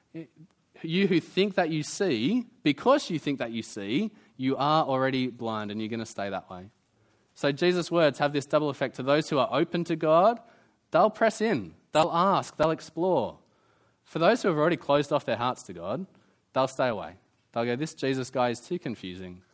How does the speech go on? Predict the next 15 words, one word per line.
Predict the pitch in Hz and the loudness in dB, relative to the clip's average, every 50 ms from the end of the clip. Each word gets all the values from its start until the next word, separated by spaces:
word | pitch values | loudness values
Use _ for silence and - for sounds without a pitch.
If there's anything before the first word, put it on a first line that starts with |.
| _ _ | _ _
We're | 120 120 117 | -8 -6 -6
not | 110 98 | -6 -8
interested." | 92 95 92 90 87 - - - - 87 - _ _ _ _ _ _ _ _ _ - | -10 -12 -14 -14 -16 -18 -20 -20 -20 -20 -20 _ _ _ _ _ _ _ _ _ 2
There | 160 165 165 | 2 2 2
could | - - - 220 190 | 2 0 -2 -2 2
be | 202 190 170 | 2 2 2
something | - 180 170 165 175 156 | 2 0 -2 -2 -2 -2
of | 147 143 | 2 2
that | 139 143 139 | 2 2 2
going | 151 139 139 139 139 | 0 0 0 0 -2
on, | 180 202 | -2 -2
but | 156 139 | -2 -2
I'm | 131 127 131 135 | 0 0 0 0
not | 135 131 131 | -2 -2 -4
sure, | - - - 147 139 165 202 240 302 | -8 -10 -6 -4 -2 -2 -2 -2 -4